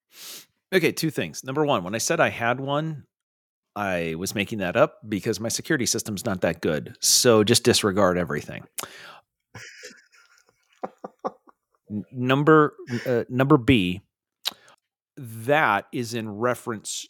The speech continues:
to early Apple computers, the Apple One,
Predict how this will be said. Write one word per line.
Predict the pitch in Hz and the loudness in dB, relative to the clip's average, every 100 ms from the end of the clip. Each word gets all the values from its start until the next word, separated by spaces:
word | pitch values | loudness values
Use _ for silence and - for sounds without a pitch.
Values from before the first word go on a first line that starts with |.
| - | -14
to | - 123 101 - - | -8 -6 -6 -10 -2
early | 113 127 131 131 120 - _ | 2 2 2 -2 -4 -6 _
Apple | 104 110 104 123 90 | 0 2 2 0 -2
computers, | - 85 - 87 - 55 - 110 | -6 -10 -6 -6 -6 -8 -10 -6
the | 90 82 - | -6 -6 -2
Apple | 120 117 127 117 98 | 0 0 2 0 0
One, | 87 87 113 147 | 0 0 0 -4